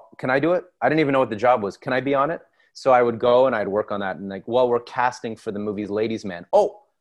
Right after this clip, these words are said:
can I sit on the casting sessions? I don't care what I do." I go in the casting sessions. It was a <laughs> nonstop learning environment, which you asked how that experience has influenced even today. Well,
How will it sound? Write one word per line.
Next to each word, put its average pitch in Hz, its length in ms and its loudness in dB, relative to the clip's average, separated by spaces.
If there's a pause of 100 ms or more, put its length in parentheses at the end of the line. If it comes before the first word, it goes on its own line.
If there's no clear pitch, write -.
can 127 140 -6
I 135 60 -2
sit 131 180 -4
on 135 100 0
the 117 80 -6
casting 120 400 -2
sessions? 143 360 -4
I 123 40 2
don't 117 160 -4
care 110 140 0
what 101 100 0
I 98 60 -4
do." 104 160 -6 (520)
I 110 100 -2
go 110 180 4
in 107 60 0
the 101 80 -4
casting 101 360 -2
sessions. 87 440 -12 (420)
It 120 100 -4
was 120 200 -2
a - 120 -6
<laughs> 110 180 -6
nonstop 113 600 0
learning 113 480 -4
environment, 85 580 -8 (520)
which 110 480 -4 (360)
you 110 200 -4
asked 113 480 0
how 110 280 -2
that 107 160 -4
experience 101 600 -10
has 92 160 -12
influenced 98 480 -14
even 95 260 -12
today. 104 340 -6 (400)
Well, 120 440 2